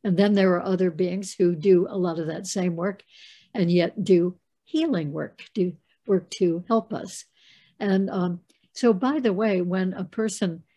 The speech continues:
is on the ship and on a medical table, uh, they, there usually is a variety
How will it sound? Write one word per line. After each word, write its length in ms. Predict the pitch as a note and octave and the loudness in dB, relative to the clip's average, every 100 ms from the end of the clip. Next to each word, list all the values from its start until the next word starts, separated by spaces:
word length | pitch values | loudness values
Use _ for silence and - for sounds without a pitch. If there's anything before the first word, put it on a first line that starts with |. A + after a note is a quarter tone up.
| _ - | _ -6
is 380 | G3 E3+ - - - | -2 0 -2 -14 -6
on 240 | F#3+ F#3 | -2 0
the 100 | E3 | -2
ship 460 | D#3+ - F3+ E3 - - | -4 0 0 -2 -10 -6
and 300 | F3+ D#3+ F3 | -4 -4 -6
on 200 | F#3+ F3 | -4 -2
a 60 | E3 | -2
medical 440 | F3+ F3 D#3+ F#3+ | -2 -2 -6 -10
table, 600 | F#3 - B3 F#3 E3 F3 - _ - - - _ - | -14 -6 -4 -2 -4 -8 -10 _ -20 -20 -20 _ -8
uh, 260 | G#3 F#3 F#3 - | 0 0 0 -2
they, 500 | F3+ F#3 F#3 - - _ _ _ _ - | 2 2 2 -2 -18 _ _ _ _ -2
there 100 | A3 | 0
usually 720 | G#3+ A3+ C#4 C4+ A#3+ G#3+ G#3 | 2 2 0 -2 -2 -2 0
is 200 | G3+ F3 | 0 0
a 100 | F#3 | -2
variety 960 | C#3+ E3+ E3 D#3+ F#3 G3+ E3 D3 F3+ | -4 -4 -4 -2 0 2 2 -2 -6